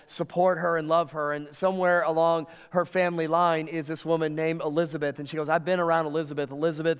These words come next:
is a good woman. I can be around her and be honest with her." And, and so Luke records this. Take a look at what Luke says about the encounter. When Elizabeth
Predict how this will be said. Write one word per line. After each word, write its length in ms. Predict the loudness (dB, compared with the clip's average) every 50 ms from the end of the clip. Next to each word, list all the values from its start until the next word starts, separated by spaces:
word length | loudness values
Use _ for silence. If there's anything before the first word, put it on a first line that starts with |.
| -6 -14 -20 -12 -8
is 140 | -8 -6 -6
a 80 | -2
good 160 | 0 0 0 2
woman. 360 | 2 2 0 0 0 -2 0
I 140 | 0 -2 0
can 140 | 0 -4
be 320 | -4 -2 0 0 0 0 0
around 380 | -2 0 0 2 2 0 0
her 340 | 0 0 2 2 2 2 0
and 200 | 0 -2 -4 -4
be 120 | -4 -4 -2
honest 400 | 0 0 2 0 -2 -4 -4 -6
with 140 | -6 -4
her." 280 | -2 -2 0 0 0 -2 -4 -10 -18 -18 -6 -2
And, 160 | -2 0 0
and 100 | -2 -4
so 120 | -4 -4 -2
Luke 280 | 0 0 0 0 0
records 400 | -2 -2 0 0 0 0 0 -2
this. 140 | -6 -12 -6
Take 160 | -6 -4 -4
a 20 | -2
look 200 | -2 -2 -2 -2
at 60 | -2
what 140 | -2 -2 0
Luke 280 | 0 0 0 0 -2 -6 -16 -20 -20 _
says 480 | _ -2 0 2 2 2 0 -2 -6 -8
about 420 | -8 -6 -2 0 2 2 0 -2 -4
the 220 | -4 -2 -2 -2
encounter. 560 | -2 -4 -4 -2 0 0 2 0 0 -2 -4 -6 -10 -14 -2
When 160 | 0 2 2
Elizabeth 280 | 4 4 2 2 0